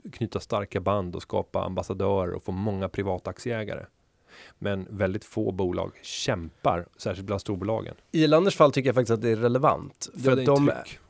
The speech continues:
Speaker 2: ja, de
Speaker 1: Ja.
Speaker 2: jobbar med tryck. Så för dem är det ett sätt att visa alla aktieägare att de faktiskt behärskar det de håller på med.
Speaker 1: Och då måste den ju nästan vara lite flashig, va?
Speaker 2: Och det är den. De har vunnit bästa årsredovisning flera år i rad, tror jag. Eller,
Speaker 1: Mm.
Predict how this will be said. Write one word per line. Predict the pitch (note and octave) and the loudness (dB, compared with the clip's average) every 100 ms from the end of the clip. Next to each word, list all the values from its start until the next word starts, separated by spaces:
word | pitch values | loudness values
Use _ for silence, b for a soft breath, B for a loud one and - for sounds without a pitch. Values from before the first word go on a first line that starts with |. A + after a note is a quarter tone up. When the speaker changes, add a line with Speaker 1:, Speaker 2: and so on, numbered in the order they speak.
| - | 0
Speaker 2:
ja, | D3 D3 | 4 6
de | D3 D3 | 6 6
Speaker 1:
Ja. | C#3+ | 6
Speaker 2:
jobbar | C3+ G#2+ D3+ | 6 10 8
med | A#2+ G#2 - | 8 0 -2
tryck. | G#2+ F2 - | -6 -6 -10
Så | - G#2 | -10 0
för | A2 | 4
dem | C3 B2+ | 4 4
är | G#2+ G2 | 4 4
det | |
ett | F#2+ | 4
sätt | - G2+ - | 2 -2 0
att | F#2+ | -6
visa | F#2+ G2+ - G#2+ | -2 -2 0 4
alla | G#2 G2 F#2+ F#2+ E2+ | 4 2 0 0 -2
aktieägare | F2+ F2+ - E2+ F2 F2 | -4 -8 -6 -4 -4 -2
att | E2 | -2
de | F2+ | -4
faktiskt | E2+ F2 - | -6 -10 -8
behärskar | F2+ G#2 - - - | -6 -6 -6 -8 -10
det | D#2 | -8
de | D#2+ | -10
håller | E2 - | -10 -10
på | - G2 | -8 -10
med. | - _ - | -10 _ -6
Speaker 1:
Och | A2 | 0
då | A2 | 2
måste | B2+ A#2+ - A2+ | 2 0 -4 -2
den | A#2 | 0
ju | |
nästan | B2 A2 G2+ F#2+ | 0 -2 -4 -4
vara | F#2 | -4
lite | F2 E2+ - | -4 -8 -14
flashig, | - A#2 - - - - | -10 -10 -8 -12 -10 -10
va? | - | -6
Speaker 2:
Och | C#3+ | 0
det | C#3 C#3 | 4 4
är | |
den. | C#3+ E2+ | 4 2
De | F#2+ | 0
har | G#2+ | 2
vunnit | A2 G#2 | 2 2
bästa | - G#2 - | 0 0 0
årsredovisning | F#2+ F#2 F2+ F2+ - F2 | -2 -2 -2 -2 -4 -8
flera | - E2+ E2 | -2 -2 0
år | D#2+ | 0
i | |
rad, | E2 - | -2 -2
tror | - - | -8 -14
jag. | _ - - | _ -6 -4
Eller, | F#2 | -2
Speaker 1:
Mm. | F#2 | -6